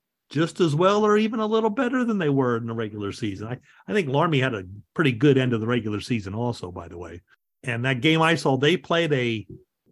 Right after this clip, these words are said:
they played a fairly solid mistake-free game against Minster. They may need to do so against New Bremen here again.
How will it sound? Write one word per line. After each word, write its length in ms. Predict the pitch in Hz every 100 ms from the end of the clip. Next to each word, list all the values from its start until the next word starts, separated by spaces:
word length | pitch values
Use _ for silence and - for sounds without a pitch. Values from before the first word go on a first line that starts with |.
| _ _
they 220 | 135 170
played 340 | 180 - 180 160
a 80 |
fairly 500 | 135 - 170 175 170
solid 560 | 143 - 175 160 156 151
mistake-free 760 | 139 135 - 147 143 - 151 135
game 260 | 143 147
against 400 | 123 110 107 -
Minster. 420 | 104 95 - 110
They 160 | 113 113
may 300 | 117 131 143
need 260 | 139 143 135
to 80 |
do 200 | 127 143
so 260 | 143 - 117
against 320 | 113 127 123
New 100 | 131
Bremen 380 | 113 135 127 90
here 160 | 92 90
again. 360 | 85 90 110